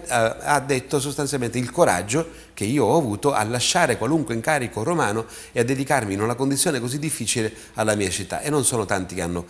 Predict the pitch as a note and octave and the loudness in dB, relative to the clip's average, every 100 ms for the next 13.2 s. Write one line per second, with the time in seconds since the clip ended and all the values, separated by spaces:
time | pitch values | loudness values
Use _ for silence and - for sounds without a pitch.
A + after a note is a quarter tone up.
0 | - - F#2+ F#2 F#2 F2 E2 F2 - F2 | -12 -4 -2 0 -2 -4 -4 -6 -6 -2
1 | F2 D#2+ F#2+ F#2 A2 F#2 F2 G2+ F2+ E2+ | 0 0 -2 -2 0 0 -2 -4 -4 -4
2 | D#2+ D2+ - - - - B2+ G#2+ B2 - | -4 -6 -8 -18 -8 -2 -2 0 0 2
3 | F3+ C#3+ - - B2 D3+ F3 F3 C3+ C3 | 2 0 -4 -4 0 2 0 -2 -4 -2
4 | B2+ B2+ A2 F2 - - - - - C3+ | 0 2 0 -2 -8 -18 -20 -10 0 2
5 | - D#3+ D3+ F#3 E3 C3 B2+ B2+ C#3 F3+ | 2 0 2 2 0 0 -2 -2 0 -2
6 | E3+ C#3 C#3 D#3+ D#3 C#3 B2+ C3 D3 D3+ | -2 -4 -2 -2 -2 -2 -2 -2 -2 -2
7 | A#2+ A2 G#2+ A#2 A2 A2 F#2 D#2+ D2 - | 0 0 0 -2 0 0 0 -2 -10 -16
8 | - - G#2+ B2 C#3+ - A2+ A2+ C3+ G2 | -14 -8 -2 0 0 2 2 2 2 0
9 | E2+ - C3 A2 A#2+ C#3+ A2 - - - | -2 -4 -4 -2 -2 -2 -2 -8 -10 -2
10 | C3 B2+ A#2+ B2+ G#2 - - - - - | 0 2 2 2 0 -4 -4 -14 -20 -18
11 | - F#2+ F#2 G#2 A2 C3+ D3+ F3 E3+ D3 | -4 0 0 2 4 4 4 4 2 2
12 | C#3 D3+ C#3+ A#2+ - A2+ - D#3+ F#3 E3 | 2 2 2 0 -6 -6 -2 0 0 2
13 | C#3 | 0